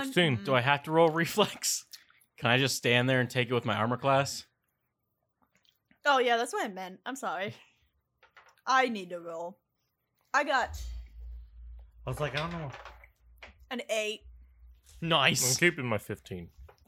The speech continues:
Speaker 3: For what?
Speaker 1: I don't know.
Speaker 2: I
Speaker 1: In
Speaker 2: was
Speaker 1: case it
Speaker 2: wrong.
Speaker 1: did hit.
Speaker 2: <laughs>
Speaker 4: Later. <laughs> Um, wow, my A C shit.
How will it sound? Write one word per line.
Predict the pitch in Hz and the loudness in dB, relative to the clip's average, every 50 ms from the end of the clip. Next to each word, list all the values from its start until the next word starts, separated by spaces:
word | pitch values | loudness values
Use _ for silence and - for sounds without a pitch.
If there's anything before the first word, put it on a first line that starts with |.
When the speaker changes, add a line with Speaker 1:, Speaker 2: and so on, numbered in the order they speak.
| - _ _ _ | -20 _ _ _
Speaker 3:
For | - 180 147 | 2 4 4
what? | 131 143 147 123 - - 285 - - - - - _ - 98 | 6 8 6 6 6 4 -4 -8 -8 -8 -20 -20 _ -10 -8
Speaker 1:
I | 104 | -8
don't | 107 92 | -6 -6
know. | 90 98 101 _ - _ _ _ _ _ - - | -8 -10 -10 _ -20 _ _ _ _ _ -4 -2
Speaker 2:
I | 262 | -2
Speaker 1:
In | 262 247 | 0 0
Speaker 2:
was | 277 247 | -2 0
Speaker 1:
case | 254 | 4
it | 247 | 4
Speaker 2:
wrong. | 233 226 220 220 | 4 4 4 2
Speaker 1:
did | 208 208 202 | 0 0 2
hit. | 120 120 - 330 330 349 - | 2 2 2 0 -2 -12 -16
Speaker 2:
<laughs> | - 381 _ - | -18 -20 _ -6
Speaker 4:
Later. | 117 123 120 120 110 107 107 107 - - 123 - - - | -2 0 0 0 0 0 -2 -4 -6 -8 -14 -14 -10 -12
<laughs> | 349 - - - - _ _ - _ _ _ _ _ _ _ _ - | -10 -10 -12 -16 -16 _ _ -20 _ _ _ _ _ _ _ _ -8
Um, | 120 123 120 117 113 113 110 107 110 - - - - - _ - _ _ _ - _ _ _ _ | -6 -4 -4 -4 -4 -6 -8 -12 -16 -18 -20 -20 -20 -20 _ -20 _ _ _ -20 _ _ _ _
wow, | 135 147 156 147 | 2 2 2 2
my | 139 160 185 | 2 2 2
A | 190 156 | 2 0
C | - - 110 98 | -2 -6 -8 -6
shit. | - - - - - 127 131 127 - - - | -6 -6 -4 0 4 4 4 4 2 -2 -18